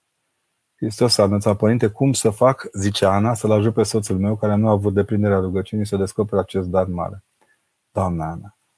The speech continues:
Deci un bărbat, când își iubește soția, se roagă tot timpul ca ea să se întoarcă acasă. E suficient.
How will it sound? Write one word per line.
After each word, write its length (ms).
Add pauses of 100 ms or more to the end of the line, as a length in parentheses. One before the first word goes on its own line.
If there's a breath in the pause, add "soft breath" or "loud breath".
(220)
Deci 180
un 120
bărbat, 400
când 180
își 160
iubește 320
soția, 340
se 140
roagă 260
tot 180
timpul 300
ca 100
ea 80
să 120
se 140
întoarcă 380
acasă. 400
E 60
suficient. 600